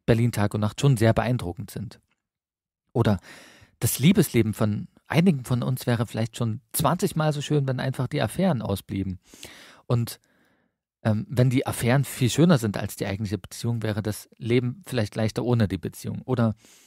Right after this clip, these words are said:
hm, vielleicht brauchen wir gar nicht x neue Freunde, sondern müssen ein paar schlechte Freunde weniger, ähm, haben, müssen ein paar aussortieren, sodass uns mehr Zeit für die bleibt,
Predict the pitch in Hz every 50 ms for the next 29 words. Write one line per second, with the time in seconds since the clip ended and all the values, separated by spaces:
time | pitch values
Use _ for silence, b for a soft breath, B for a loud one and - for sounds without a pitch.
0 | b b b b - 139 117 - 131 123 123 - - 139 139 147 - 147 120 -
1 | 113 110 110 - - - - - - - 123 113 117 104 - - 123 143 160 127
2 | 98 90 95 90 95 95 90 90 b b b b b b b b b b b b
3 | b b _ 117 131 - - 147 147 143 143 113 - - 117 127 131 - - 131
4 | 131 - - 120 - - - 110 113 113 110 104 95 101 131 139 135 127 98 98
5 | 92 92 - 101 98 95 98 - 95 92 95 90 87 92 90 - _ - - 110
6 | 107 104 104 - - 120 120 139 143 - - 113 - - - - 95 - b b
7 | b b b b b b b b - - - - 127 117 - 131 110 - 127 131
8 | 143 156 - - - 120 127 135 - - - 110 104 131 143 - - 110 113 117
9 | - - B